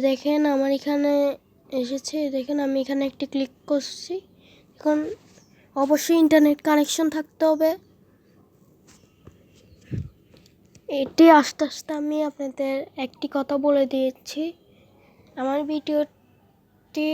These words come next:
একটি সাবস্ক্রাইব করবেন, লাইক করবেন। লাইক করলে আমাদের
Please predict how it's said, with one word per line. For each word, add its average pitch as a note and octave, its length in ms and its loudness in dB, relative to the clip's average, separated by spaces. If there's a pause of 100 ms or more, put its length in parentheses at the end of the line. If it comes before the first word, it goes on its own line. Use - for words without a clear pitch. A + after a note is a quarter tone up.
(200)
একটি - 240 -10 (140)
সাবস্ক্রাইব - 480 -2 (160)
করবেন, D4+ 360 2 (1400)
লাইক C#4+ 200 2 (120)
করবেন। D4 380 0 (420)
লাইক C4+ 200 -2 (160)
করলে C#4+ 340 0 (1400)
আমাদের C#4 340 -2